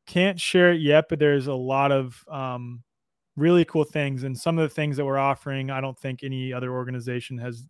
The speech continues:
has done before. Um, and it, it involves collaborating with a lot of other brands, products, courses, organizations, and it's just gonna create this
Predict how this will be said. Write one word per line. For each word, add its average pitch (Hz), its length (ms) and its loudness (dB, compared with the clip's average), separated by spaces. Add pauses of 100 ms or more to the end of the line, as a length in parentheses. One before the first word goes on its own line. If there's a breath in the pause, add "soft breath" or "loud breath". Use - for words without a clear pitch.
has 127 200 -10
done 123 240 -6
before. 120 460 -6 (520)
Um, 120 580 -6
and 139 100 -4
it, 139 300 -2
it 147 120 0
involves 143 600 6
collaborating 139 720 2
with 131 160 -6
a 127 60 -4
lot 131 440 0 (600)
of 131 120 -4
other 135 200 0
brands, 131 760 -4 (140)
products, 135 540 -2
courses, 131 640 -6
organizations, 127 1040 -6
and 131 120 -8
it's - 300 -12 (120)
just 139 220 -6
gonna 139 160 -2
create 143 340 2
this 135 380 -2